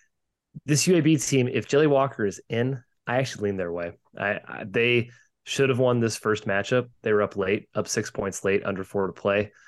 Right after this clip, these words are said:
at F A U. Very impressive effort. I do think the Davis and Brewer subtractions are an indeed addition. Probably some chemistry issues, uh, folded into there. But Matt, if Jelly is out again, I cannot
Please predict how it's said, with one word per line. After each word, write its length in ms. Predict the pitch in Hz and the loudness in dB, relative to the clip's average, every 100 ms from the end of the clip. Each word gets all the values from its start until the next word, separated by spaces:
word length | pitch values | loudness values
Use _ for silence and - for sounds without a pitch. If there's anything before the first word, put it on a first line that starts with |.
| _ _ _ - | _ _ _ -4
at 200 | 113 - | -2 0
F 220 | 117 117 | -2 2
A 80 | 110 | 2
U. 260 | 101 113 | 2 2
Very 200 | 104 104 | 2 2
impressive 460 | 104 - 107 - 92 | 2 0 -4 -4 -6
effort. 320 | - 101 139 127 | -6 -2 -2 0
I 120 | 110 | 0
do 120 | 123 | 0
think 140 | 123 117 | 0 0
the 80 | |
Davis 380 | 98 107 107 107 | 2 2 2 0
and 120 | 104 | -6
Brewer 400 | 90 98 101 101 - _ _ _ | -2 2 4 2 -2 _ _ _
subtractions 760 | - - - 104 101 - 120 113 | -10 -10 -2 0 0 -2 -2 -2
are 260 | - 101 98 | -4 -2 0
an 120 | 95 | 0
indeed 440 | - 107 101 110 110 | -2 -2 0 2 2
addition. 500 | 107 110 107 151 165 _ _ _ _ _ | 2 0 0 -4 -6 _ _ _ _ _
Probably 280 | - 107 104 | -2 0 0
some 140 | 107 | -4
chemistry 440 | 95 104 104 - 107 | -6 -4 -4 -2 -2
issues, 500 | 104 107 104 - - | 0 -2 -4 -6 -6
uh, 300 | 104 95 98 | -2 -2 -4
folded 360 | - 110 107 95 | -2 0 2 2
into 140 | 101 | 2
there. 260 | 117 131 - - - | 2 2 -2 -16 -10
But 100 | - | -2
Matt, 240 | 123 127 127 | 2 2 0
if 120 | 120 | 0
Jelly 280 | 127 131 127 | 2 4 4
is 120 | 107 - | 2 0
out 260 | 110 113 | 0 0
again, 420 | 131 127 123 123 123 _ _ _ _ _ - | 0 2 2 0 -8 _ _ _ _ _ -6
I 100 | 107 | -6
cannot 460 | - 120 107 101 | 0 0 2 0